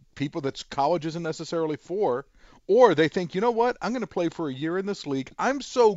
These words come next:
good coming out of high school that the N F L is gonna pay attention to me as the next, next Herschel Walker, per se,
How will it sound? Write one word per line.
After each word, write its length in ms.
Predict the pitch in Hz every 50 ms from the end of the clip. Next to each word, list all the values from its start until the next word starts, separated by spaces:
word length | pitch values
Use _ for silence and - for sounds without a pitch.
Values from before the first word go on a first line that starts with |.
| 151 139
good 460 | 131 160 185 196 214 - 98 170 - - _ - - - - -
coming 280 | - 196 190 196 190 180
out 140 | 170 160
of 100 | 147 135
high 200 | - 156 151 160
school 420 | 151 - - - 113 101 101 101 - - - - - -
that 140 | 170 151
the 140 | - 160 151
N 80 | 156 165
F 120 | 160 -
L 100 | 185 160
is 100 | 156 -
gonna 160 | - 156 143 135
pay 140 | - 139 135
attention 360 | 127 - 151 135 - - 131
to 80 | 127
me 140 | 131 139 147 143
as 140 | 123 -
the 80 | - 120
next, 280 | 117 117 110 - - -
next 240 | 143 127 - - -
Herschel 300 | 147 139 120 - 123 110
Walker, 360 | 110 117 120 127 - - 107
per 180 | - - 107 104
se, 320 | - - 117 101 95 90